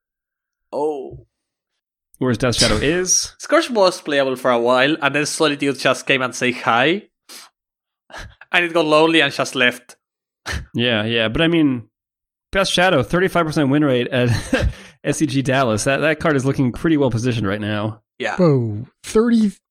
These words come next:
Speaker 3: thirty-five percent win rate? Oh my god.
Speaker 1: It was sort of devastating. Y-, yeah.
Speaker 2: Yeah.
Speaker 3: Okay, well,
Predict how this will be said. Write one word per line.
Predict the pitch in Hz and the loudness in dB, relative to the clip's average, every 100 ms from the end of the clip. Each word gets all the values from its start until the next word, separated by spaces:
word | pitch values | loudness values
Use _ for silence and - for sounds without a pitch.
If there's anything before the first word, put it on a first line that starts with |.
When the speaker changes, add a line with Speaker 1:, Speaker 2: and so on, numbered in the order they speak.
| - | -8
Speaker 3:
thirty-five | - 190 214 190 185 190 | 0 2 2 2 2 2
percent | 180 185 | 0 2
win | 160 185 | 4 4
rate? | 220 - - _ _ _ _ _ _ - | 2 -2 -12 _ _ _ _ _ _ -4
Oh | 202 | 0
my | 120 113 | 0 -4
god. | 113 175 139 | -6 -2 0
Speaker 1:
It | 160 | 2
was | 147 127 | 0 -4
sort | - - - 127 | -12 -8 -2 -2
of | - | -2
devastating. | 117 117 123 120 120 127 _ _ _ _ _ _ _ _ _ _ _ _ _ _ - | -4 -2 0 0 -2 -6 _ _ _ _ _ _ _ _ _ _ _ _ _ _ -12
Y-, | |
yeah. | 113 113 131 143 120 | -8 -8 -6 -4 -2
Speaker 2:
Yeah. | 113 113 - _ _ - | -2 -4 -8 _ _ -4
Speaker 3:
Okay, | 180 180 170 170 | 0 2 2 4
well, | 202 196 - | 4 4 2